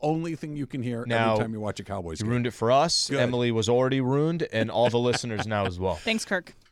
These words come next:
Speaker 1: I do love Al in the "I don't give a damn" mode. It's pretty fun.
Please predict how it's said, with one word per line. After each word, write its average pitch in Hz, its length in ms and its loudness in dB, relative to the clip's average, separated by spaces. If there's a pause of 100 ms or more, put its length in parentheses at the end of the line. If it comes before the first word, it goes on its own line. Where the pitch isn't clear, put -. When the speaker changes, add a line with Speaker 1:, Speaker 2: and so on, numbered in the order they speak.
Speaker 1:
I 127 120 -2
do 143 260 2
love 127 480 -2
Al 107 460 -2
in 110 180 -6
the 104 340 -6
"I 117 140 -6
don't 113 140 -8
give 101 160 -8
a - 40 -8
damn" 87 280 -8
mode. 80 280 -8
It's 113 180 -12
pretty 113 240 -6
fun. 71 320 -12